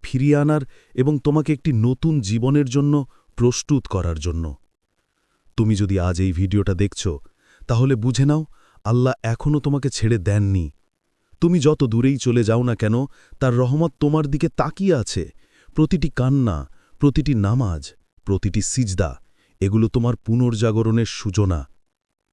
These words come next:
সুতরাং আজই সিদ্ধান্ত নাও, একটি নামাজের মাধ্যমে, একটি আন্তরিক দোয়ার মাধ্যমে, একটি সিজদার মাধ্যমে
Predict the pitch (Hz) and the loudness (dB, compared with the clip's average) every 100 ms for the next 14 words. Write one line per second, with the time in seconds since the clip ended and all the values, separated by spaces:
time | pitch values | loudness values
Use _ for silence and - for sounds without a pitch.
0 | _ _ - 151 - 170 - 101 113 131 | _ _ -4 0 2 0 -4 -4 -2 0
1 | 135 - 92 - 82 90 80 73 - _ | -2 -4 -4 -4 -4 -4 -6 -8 -12 _
2 | _ _ _ _ _ - - 104 92 98 | _ _ _ _ _ -10 -2 0 2 2
3 | 110 113 98 87 82 90 98 143 _ _ | 2 0 0 -2 -2 -2 -2 -6 _ _
4 | - 104 - - 127 131 151 127 95 117 | -12 -8 -6 0 0 2 0 0 0 2
5 | 135 131 123 107 117 110 95 - _ _ | 2 2 0 0 0 0 -2 -8 _ _
6 | - - 131 - 131 120 147 151 147 123 | -10 -6 -6 -2 -4 0 2 2 2 2
7 | 139 160 | 2 2